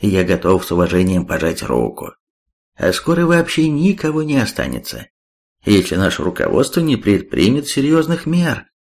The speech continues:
«Не могу с вами не согласиться», кивнул я, деловито отмывая руки в ведре. «Но, насколько я заметил, определенные меры все же предпринимаются». «Да разве это меры?»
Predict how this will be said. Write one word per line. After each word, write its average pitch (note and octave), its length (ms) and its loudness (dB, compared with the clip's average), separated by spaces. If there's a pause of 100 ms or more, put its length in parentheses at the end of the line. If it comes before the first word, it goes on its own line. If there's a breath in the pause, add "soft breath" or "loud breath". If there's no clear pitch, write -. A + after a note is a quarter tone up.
(540)
«Не A2+ 220 4
могу A2 320 2
с - 100 -4
вами A#2 220 2
не G#2+ 140 2
согласиться», A2 840 -2 (280)
кивнул F2 400 0
я, D#3+ 180 2
деловито C#3 440 0
отмывая B2 460 0
руки A2 260 -2
в E2+ 80 -4
ведре. - 440 -6 (760)
«Но, G#2 200 2
насколько G2+ 440 2
я F#2+ 100 6
заметил, G2+ 560 2
определенные F#2+ 600 0
меры G2+ 240 2
все G#2 200 -2
же G2 260 -4 (280)
предпринимаются». F#2+ 960 -2 (840)
«Да G2 360 2
разве F3+ 540 4
это B2 460 -2
меры?» A#2 640 -4